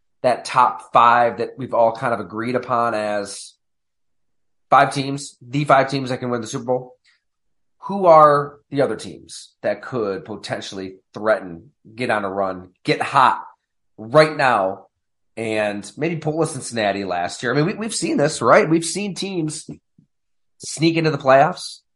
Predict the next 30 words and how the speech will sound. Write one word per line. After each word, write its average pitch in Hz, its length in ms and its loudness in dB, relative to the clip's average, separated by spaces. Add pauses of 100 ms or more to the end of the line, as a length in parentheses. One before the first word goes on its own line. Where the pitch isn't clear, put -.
(180)
as 139 240 0
wild 127 300 2
card 120 240 -2
teams, 143 540 -10 (600)
get 120 220 0
hot, 110 420 2 (420)
get 123 160 -6
to 151 60 -6
the 143 120 -6
Super 131 240 -6
Bowl, 151 400 2 (220)
and 104 180 -8
win 127 140 0
the 143 80 4
whole 147 180 2
dang 151 280 0
thing. 175 240 -2
The 98 100 -4
Giants, 127 760 0
the 92 100 -8
Packers, 143 680 0 (360)
it's - 180 -18
been 156 280 2
done. 143 300 6
So 110 200 -2
who 175 240 -8
could 165 260 -2
that 139 240 0
team 131 260 -10
be 110 360 -8